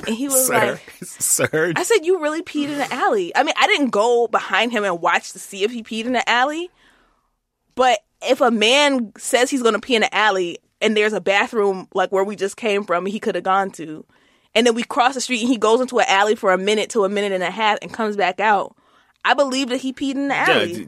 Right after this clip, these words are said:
Speaker 2: that those f-, that sequence lines up <laughs> to being in the alley, right?
Speaker 1: Yeah, so, like, he puts his arm around me and he's like, I'm like, "Do you want some hand sanitizer?"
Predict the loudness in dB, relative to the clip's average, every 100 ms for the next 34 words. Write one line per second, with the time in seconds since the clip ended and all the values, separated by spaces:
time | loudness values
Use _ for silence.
0 | -8 -6 -6 _ -4 -2 -4 -6 -6 -8
1 | -12 -14 -10 -10 -4 -2 2 2 0 2
2 | 0 0 -4 -4 -2 -2 -2 -2 -2 -2
3 | -4 -4 -4 -2 -2 -2 -6 -6 -4 0
4 | 2 2 0 0 0 0 -2 -4 -2 -4
5 | -2 0 0 2 2 2 0 -6 -8 -8
6 | -6 -6 -4 -2 -2 -6 -12 -20 -20 _
7 | _ _ _ _ _ _ _ _ _ _
8 | -2 0 -2 -6 -8 -6 -8 -8 -8 -10
9 | -8 -6 -4 -4